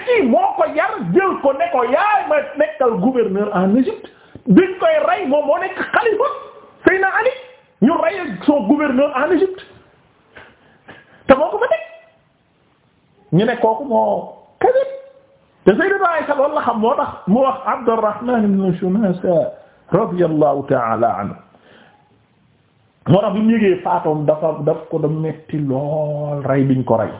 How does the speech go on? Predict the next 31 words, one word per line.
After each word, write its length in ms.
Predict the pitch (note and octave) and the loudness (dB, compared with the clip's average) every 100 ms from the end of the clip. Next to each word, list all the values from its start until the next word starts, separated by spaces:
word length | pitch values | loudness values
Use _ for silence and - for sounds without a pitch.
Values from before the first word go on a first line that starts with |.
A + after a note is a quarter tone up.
| - | -6
ak 80 | C#3+ | -2
ni 160 | C#3+ C#3 | 0 0
mu 120 | B2+ | 0
faatoo. 420 | - A2 F#2+ D#2+ - _ _ _ _ G#2+ | 0 -2 -2 -8 -12 _ _ _ _ -8
Waaw. 240 | G#2 - - _ _ _ _ - _ _ - - _ _ - _ | -6 -8 -16 _ _ _ _ -20 _ _ -20 -20 _ _ -20 _
Dañ 260 | - B2 D#3 | -2 0 0
ko, 120 | D3+ | 0
daf 200 | C3+ D3 - | 0 0 0
ko 80 | |
metti 340 | C#3 C3+ B2+ B2+ | 0 0 -2 0
lool. 540 | A#2 A#2 A#2+ A2+ F2+ - - _ _ _ _ _ _ _ _ _ - | 2 4 4 2 -2 -8 -20 _ _ _ _ _ _ _ _ _ -2
Am 160 | F#3 G3 | 0 0
nañu 200 | F3+ E3 | 0 0
ne 160 | D#3+ | 0
ci 80 | F3 | 0
xare 260 | - E3 C#3 | 0 0 2
bi 80 | C3+ | 2
la 100 | B2 | 2
faatoo, 400 | B2+ A2+ A2+ A#2 | 2 0 0 2
da 100 | A#2+ | 2
doon 180 | B2 A#2+ | 2 0
xare 140 | C3 A#2+ | 0 -2
ak 60 | A2 | 0
ñooñu. 420 | A2 A2 A#2 A#2 A3+ - - _ _ _ _ _ _ - | 0 2 2 0 -4 -10 -20 _ _ _ _ _ _ -2
Am 180 | D3 | -2
ñu 80 | D3+ | 0
ne 100 | C#3+ | 0
dañ 160 | C3+ C3+ | 0 0
koo 160 | C#3 | 0
jàpp 240 | C3 B2 - A2 | 2 0 -2 -2
prisonnier, 540 | C3 A2+ A#2 A#2 C#3 | 0 2 2 2 -2